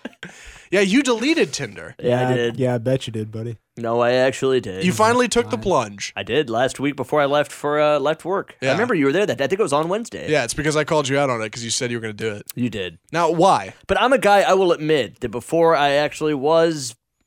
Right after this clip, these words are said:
Speaker 2: you know, in a committed relationship is, eh, whatever. I did enjoy Tinder. It was a lot of fun.
Speaker 1: Oh, who wouldn't?
Speaker 2: Yeah.
Speaker 1: I'm
Speaker 3: I'm
Speaker 1: sure
Speaker 3: just
Speaker 1: I would
Speaker 3: curious,
Speaker 2: I can tell
Speaker 1: enjoy
Speaker 3: did
Speaker 2: you,
Speaker 3: you
Speaker 2: man.
Speaker 3: actu-, did you just delete the app or did you delete your profile? 'Cause those are very different things.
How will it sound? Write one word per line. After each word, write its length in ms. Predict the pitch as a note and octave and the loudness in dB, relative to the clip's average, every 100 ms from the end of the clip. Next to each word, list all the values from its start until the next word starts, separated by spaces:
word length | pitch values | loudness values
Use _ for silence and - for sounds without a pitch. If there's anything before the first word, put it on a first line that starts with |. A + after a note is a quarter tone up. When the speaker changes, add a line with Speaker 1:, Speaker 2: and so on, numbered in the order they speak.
| _ | _
Speaker 2:
you 140 | C#3 A2 | -8 -8
know, 180 | F#2+ G2+ _ _ C3+ | -8 -14 _ _ -8
in 80 | C#3+ | -8
a 60 | |
committed 580 | - C#3+ C#3 C3+ C3 A#2+ | -6 -2 0 4 2 0
relationship 840 | A#2+ B2 A#2+ A#2+ A#2 A2 A2+ G#2+ | -2 0 0 -2 -4 -6 -6 -4
is, 240 | A2+ G2+ A2+ | -8 -8 -12
eh, 600 | G#2+ G#2 G2 F#2+ F#2 F#2 | -12 -12 -12 -12 -12 -12
whatever. 320 | F#2 F#2+ F2+ - - - - _ - | -12 -10 -12 -16 -20 -20 -20 _ -14
I 180 | F2+ E3 | -2 2
did 160 | G3+ | 2
enjoy 320 | G3+ C#3 C#3+ B2 | 2 4 4 2
Tinder. 260 | D3 A2 | -2 -6
It 40 | G2+ | -4
was 80 | |
a 40 | A2+ | -2
lot 140 | A#2 | 0
of 80 | A2+ | 0
fun. 260 | C3 C3 - | -2 -2 -2
Speaker 1:
Oh, 80 | C#3+ | 0
who 120 | D#3+ E3 | 2 4
wouldn't? 360 | C#4+ D#4+ G#2 - | 2 2 -4 -2
Speaker 2:
Yeah. 220 | A#2 F#2 - | 0 -2 -6
Speaker 1:
I'm 60 | - | -2
Speaker 3:
I'm 60 | G3+ | 2
Speaker 1:
sure 180 | A#3+ A#3 | 4 6
Speaker 3:
just 100 | B3+ | 6
Speaker 1:
I 40 | |
would 60 | G#3 | 6
Speaker 3:
curious, 160 | - | 4
Speaker 2:
I 20 | C#3+ | 4
can 80 | |
tell 80 | B3 | 4
Speaker 1:
enjoy 60 | B3 | 4
Speaker 3:
did 80 | A3+ | 6
Speaker 2:
you, 40 | |
Speaker 3:
you 40 | B3+ | 2
Speaker 2:
man. 40 | A#3 | 2
Speaker 3:
actu-, 180 | - F3 | -4 -2
did 120 | F3 | 0
you 120 | F#3 | 2
just 140 | A3 - | 2 2
delete 280 | F#3 G3 | 2 2
the 140 | E3+ C#3+ | 0 2
app 240 | D3+ - | 2 4
or 80 | E3 | 2
did 140 | D3+ D3+ | 4 4
you 40 | |
delete 220 | E3 E3+ | 2 2
your 100 | E3 | 0
profile? 600 | C3 - E3 C#3+ C3 A#2 A#2 | -2 0 0 2 0 0 -2
'Cause 120 | C3+ | 2
those 180 | F3+ G#3+ | 4 4
are 60 | |
very 240 | G#3+ A#3 A3 | 4 4 6
different 320 | G3 F3 D#3+ | 4 2 2
things. 380 | E3 B2 A2 | 0 0 -4